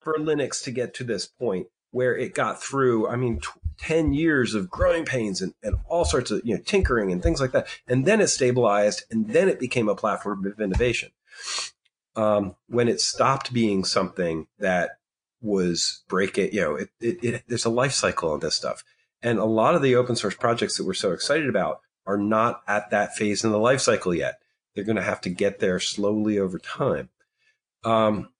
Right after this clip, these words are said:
and so there, but here's, here's the two, the two scary things. Um, one is that if we aren't making money on software, software, which is different than a SaaS, so something that you install, manage, you integrate into your business,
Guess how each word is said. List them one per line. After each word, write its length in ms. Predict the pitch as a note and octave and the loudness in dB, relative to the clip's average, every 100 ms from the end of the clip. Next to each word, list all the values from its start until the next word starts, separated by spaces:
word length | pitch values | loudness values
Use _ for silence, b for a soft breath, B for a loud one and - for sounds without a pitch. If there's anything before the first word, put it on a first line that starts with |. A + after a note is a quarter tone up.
| _ _ _ - | _ _ _ -2
and 160 | B2+ | 0
so 240 | B2 B2+ A2+ | 2 4 4
there, 180 | B2+ | 2
but 200 | A2+ B2 | 0 0
here's, 280 | A2+ D#3 - | 0 -2 -2
here's 260 | - E3+ E3 | -2 -2 -2
the 80 | B2 | -4
two, 460 | - C#3 B2+ A#2 | -2 2 2 0
the 100 | - | -2
two 180 | A#2 B2 | -2 -2
scary 340 | A2 - G#2+ F#2+ | 0 2 2 2
things. 340 | - - - _ | -2 -4 -12 _
Um, 380 | A#2+ G#2+ G2+ F#2 - _ _ _ _ _ _ _ _ | -2 0 0 -2 -8 _ _ _ _ _ _ _ _
one 240 | A#2+ D#3 F#3 | 2 4 4
is 300 | B2 A#2 - B _ | 4 2 -6 B _
that 180 | - A2+ - | -6 -6 -4
if 200 | C3 B2 | -4 -2
we 220 | B2+ B2 - | -4 -4 -2
aren't 220 | C3+ F3 | 0 0
making 280 | D3+ C#3 C3+ | 0 0 0
money 220 | B2 B2 | 2 2
on 140 | A#2 G2 | 2 0
software, 640 | B2 A#2 A#2 F2+ D#2+ F2 _ _ _ | 0 -2 -2 -2 -2 -6 _ _ _
software, 1000 | - - D#3+ A3+ - F#3 B1+ - B2 E3+ _ _ | -4 0 2 0 -2 -2 0 -2 -4 -6 _ _
which 160 | - - | -10 -6
is 80 | A2+ | 0
different 280 | B2+ D#3+ D3+ | 0 0 0
than 100 | F3 | 0
a 40 | |
SaaS, 480 | F3 G#3+ E3+ F#2+ G#2 | 0 0 2 0 -2
so 280 | - - B2 | -4 0 0
something 360 | - F#3+ F#3+ | 0 2 2
that 120 | D3 C#3 | 2 2
you 140 | B2+ | 2
install, 840 | A2 - - C#3 D#3+ D#3 D3+ D3 | 2 0 -2 0 2 4 4 2
manage, 540 | C3 A#2 D3 D3+ C#3+ A#2+ | 2 2 4 2 0 0
you 120 | - | -2
integrate 400 | C#3 D3+ D3+ D3 | -2 0 0 2
into 200 | C#3 C3 | 0 0
your 120 | A#2+ | -2
business, 580 | A2 C#3+ C#3+ D3 C3+ - | 0 -2 0 0 -2 -6